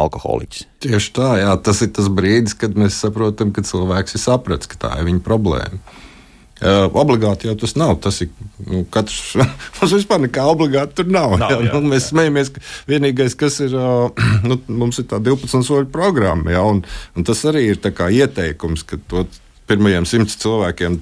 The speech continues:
Speaker 2: tā darot izdevās. Nu, un viņi ir,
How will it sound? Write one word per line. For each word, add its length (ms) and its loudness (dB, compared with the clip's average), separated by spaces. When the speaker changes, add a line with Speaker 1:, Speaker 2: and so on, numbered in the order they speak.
Speaker 2:
tā 260 0
darot 600 0
izdevās. 840 -2
Nu, 220 0
un 80 2
viņi 260 0
ir, 220 -4